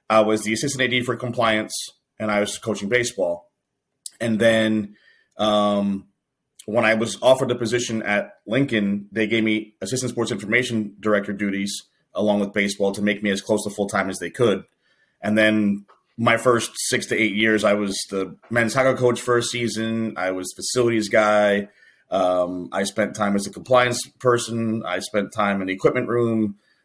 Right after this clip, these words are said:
Um, I did laundry, like, everything you could possibly do in a, in the, in the, um, athletic department. And then in twenty sixteen, I think it was, uh,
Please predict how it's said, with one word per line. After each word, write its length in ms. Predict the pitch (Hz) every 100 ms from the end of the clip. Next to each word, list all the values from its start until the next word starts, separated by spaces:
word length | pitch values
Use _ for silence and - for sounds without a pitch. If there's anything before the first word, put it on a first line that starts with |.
| -
Um, 160 | 90 95
I 60 |
did 200 | 101 104
laundry, 720 | 120 131 123 123 120 120 113 107
like, 180 | 98 -
everything 260 | 123 127
you 60 | 127
could 160 | 120 101
possibly 320 | 117 113 110
do 180 | 107 110
in 80 |
a, 120 | 104 101
in 140 | 104
the, 300 | 101 98 95 -
in 160 | 101 98
the, 180 | 95 92
um, 360 | 95 95 95 _
athletic 260 | 107 120 107
department. 480 | 101 107 101 101 104
And 100 | 107
then 140 | 113
in 180 | 107 101
twenty 360 | - 127 120
sixteen, 720 | 113 - - 147 - - 120 104
I 80 |
think 200 | 101 110
it 80 | 101
was, 340 | 101 101 98 - _ _ _ _ _
uh, 180 | 101 104